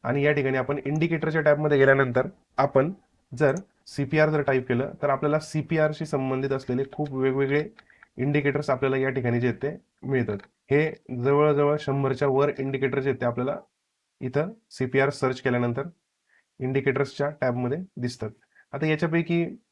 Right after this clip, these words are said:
बरेचसे सीपीआरचे इंडिकेटर आहेत, त्याच्यापैकी मी हे दोन इंडिकेटर जे आहेत ते फेवरेट करून ठेवलेले आहेत. म्हणजे मी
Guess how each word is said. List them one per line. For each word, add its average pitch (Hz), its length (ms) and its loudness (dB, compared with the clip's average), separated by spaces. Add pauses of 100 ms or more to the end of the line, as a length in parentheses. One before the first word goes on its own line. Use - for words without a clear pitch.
(160)
बरेचसे 165 380 2
सीपीआरचे 147 420 2
इंडिकेटर 143 300 0
आहेत, 139 180 2
त्याच्यापैकी 143 500 -2
मी 151 260 -2
हे 135 100 2
दोन 139 320 2
इंडिकेटर 143 460 -2
जे 147 100 -2
आहेत 139 140 -2
ते 139 60 -2
फेवरेट 135 360 0
करून 139 180 0
ठेवलेले 123 220 0
आहेत. 131 120 -4
म्हणजे 123 200 -2
मी 131 240 -6